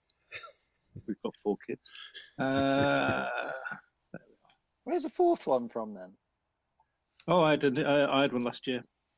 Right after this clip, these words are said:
Speaker 1: Another
Speaker 2: Oh, right,
Speaker 1: little
Speaker 2: yeah,
Speaker 1: boy.
Speaker 2: yeah.
Speaker 1: <clears throat>
Speaker 2: Hmm.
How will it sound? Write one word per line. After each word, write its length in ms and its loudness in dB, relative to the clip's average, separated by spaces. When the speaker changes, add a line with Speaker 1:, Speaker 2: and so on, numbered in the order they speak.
Speaker 1:
Another 200 2
Speaker 2:
Oh, 100 4
right, 120 0
Speaker 1:
little 300 2
Speaker 2:
yeah, 220 -6
Speaker 1:
boy. 140 -6
Speaker 2:
yeah. 280 -2
Speaker 1:
<clears throat> 40 -8
Speaker 2:
Hmm. 140 -2